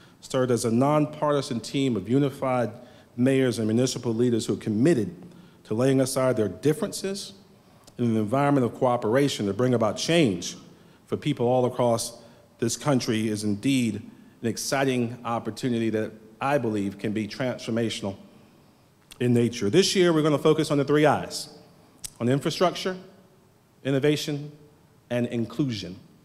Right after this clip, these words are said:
recognizing that American cities and states build over seventy-five percent of all of American infrastructure, that indeed, uh, that the metropolitan economies that we are at the center of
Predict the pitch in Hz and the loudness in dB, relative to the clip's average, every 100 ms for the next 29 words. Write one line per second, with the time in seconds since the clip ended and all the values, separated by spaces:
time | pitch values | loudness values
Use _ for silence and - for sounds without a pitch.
0 | _ _ _ - 131 139 143 139 135 139 | _ _ _ -4 -2 -2 -2 0 0 0
1 | 139 120 113 123 131 123 104 151 147 160 | 0 -2 0 0 0 -2 -4 -2 -2 -4
2 | 113 98 - 135 135 - 123 135 123 110 | -4 -6 -2 0 0 -2 0 2 0 -2
3 | 107 147 147 143 135 135 131 139 123 117 | -2 -2 -2 -2 -2 -2 -4 -2 0 2
4 | 127 127 123 120 117 117 110 107 95 - | 2 2 0 0 0 0 -2 -4 -8 -10
5 | 92 - 92 - - - - - - - | -12 -12 -16 -18 -20 -20 -20 -20 -20 -20
6 | - _ 123 120 117 151 156 110 95 - | -20 _ 0 2 4 4 4 2 -4 -14
7 | - 113 107 104 90 117 107 107 120 147 | -10 -4 -2 -2 -2 -2 -2 0 2 2
8 | 135 - 151 143 135 120 - 143 135 127 | 2 -4 -4 -2 -2 -4 -4 -4 0 0
9 | 110 101 117 143 127 117 101 - 131 120 | 0 -2 0 2 2 0 -4 -2 -2 0
10 | 101 92 90 | -2 -2 -4